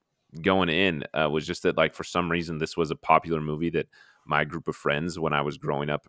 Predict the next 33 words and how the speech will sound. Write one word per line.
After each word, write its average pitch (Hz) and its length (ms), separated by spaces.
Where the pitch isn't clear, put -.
really 73 240
seemed 71 320
to 71 240
latch 80 320
onto 76 400
and, 92 240
and 110 120
to 110 100
have 143 260
discussions 117 600
about, - 280
like, 87 220
not 123 220
just 110 160
like, 98 180
"Oh, 123 100
it's - 120
the 117 40
best 104 280
movie 98 240
ever," 95 240
but, 78 160
like, 80 220
have 85 240
really 95 420
big, 98 320
lengthy 90 680
discussions 82 680
about 80 320
and 82 100
not 78 200
just, - 200
like, 69 320